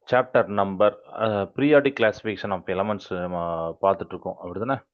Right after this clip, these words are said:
இந்த இதுதான் நம்ம பார்த்துட்டு இருக்கோம். அதாவது தமிழ்ல பார்த்தீங்கன்னா, தனிமங்களின் வகைப்பாட்டு அட்டவணை. அதாவது சாப்டர் நம்பர் டுவெல்வ்ல இருக்கக்கூடிய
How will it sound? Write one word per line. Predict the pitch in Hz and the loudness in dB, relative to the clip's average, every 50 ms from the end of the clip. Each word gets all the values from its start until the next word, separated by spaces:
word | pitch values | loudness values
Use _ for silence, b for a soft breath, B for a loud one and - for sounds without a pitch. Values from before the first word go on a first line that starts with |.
| _ _ | _ _
இந்த | 98 98 92 95 | -14 -10 -8 -6
இதுதான் | 92 92 92 95 104 117 120 117 107 98 92 85 85 87 95 | -6 -4 -4 -4 -2 -2 -2 -2 -2 -2 -4 -6 -8 -10 -12
நம்ம | 87 87 85 85 82 82 80 - _ | -14 -14 -12 -12 -12 -12 -14 -10 _
பார்த்துட்டு | - 92 87 - - | -4 -4 -4 -6 -10
இருக்கோம். | - - - 120 139 - _ _ _ _ _ _ _ | -18 -12 -10 -8 -10 -10 _ _ _ _ _ _ _
அதாவது | - 92 104 120 135 143 139 - 117 113 | -2 2 4 4 4 4 2 2 0 2
தமிழ்ல | 135 156 160 160 151 127 - | 2 0 2 2 2 2 2
பார்த்தீங்கன்னா, | 110 - - 104 104 107 110 127 143 147 156 151 131 - _ _ - | 0 0 -2 -6 -6 -4 -2 0 0 0 0 -4 -8 -14 _ _ -2
தனிமங்களின் | 101 110 123 143 151 147 139 127 123 120 131 143 131 | -2 0 0 -2 -2 -2 -2 -2 0 0 -2 -2 -4
வகைப்பாட்டு | 98 85 92 104 107 - - 110 107 101 117 117 110 | -4 -2 -2 -2 0 2 2 2 2 2 2 2 4
அட்டவணை. | 90 80 - - 90 85 82 80 80 - _ 90 | 2 2 0 -2 -6 -6 -6 -8 -12 -16 _ -14
அதாவது | 87 90 98 110 127 139 139 135 | -8 -6 -4 -4 -2 -4 -4 0
சாப்டர் | - 107 101 - 107 98 | 0 0 0 0 -4 -6
நம்பர் | 95 87 82 85 82 - - 92 | -6 -6 -8 -8 -10 -8 -8 -6
டுவெல்வ்ல | 90 90 87 87 85 82 | -6 -6 -6 -6 -8 -10
இருக்கக்கூடிய | - - - - - 90 90 107 131 156 175 196 180 | -10 -14 -18 -16 -14 -10 -4 2 2 2 2 2 -2